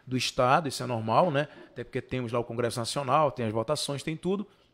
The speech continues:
Você deixaria automaticamente de apresentar o garantido quando assumisse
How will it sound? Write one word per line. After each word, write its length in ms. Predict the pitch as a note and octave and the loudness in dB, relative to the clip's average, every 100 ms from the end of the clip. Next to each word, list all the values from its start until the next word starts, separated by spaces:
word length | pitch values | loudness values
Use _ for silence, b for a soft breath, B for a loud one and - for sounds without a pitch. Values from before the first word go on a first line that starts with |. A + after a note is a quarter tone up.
| b b b | b b b
Você 260 | F3+ F3 G3 | -2 0 2
deixaria 680 | G3+ - F3 C3+ F3 G3+ C3+ | 0 0 0 0 0 0 0
automaticamente 840 | - C#3 D3+ D3 C#3+ - C#3 C3+ | -2 -6 -4 -4 -4 -6 -6 -4
de 40 | |
apresentar 420 | C3+ C#3+ C3 B2 D3 | -4 -2 -4 0 0
o 40 | |
garantido 640 | C3+ C3 - F3 F3+ C#3 b b b | 2 -2 -4 -4 -2 -2 b b b
quando 560 | - D3 D#3 C3+ C3 B2 B B | -2 0 0 2 0 0 B B
assumisse 800 | B2+ - C#3+ C3+ E3 - B2+ | -4 -2 -2 -2 -2 -4 -6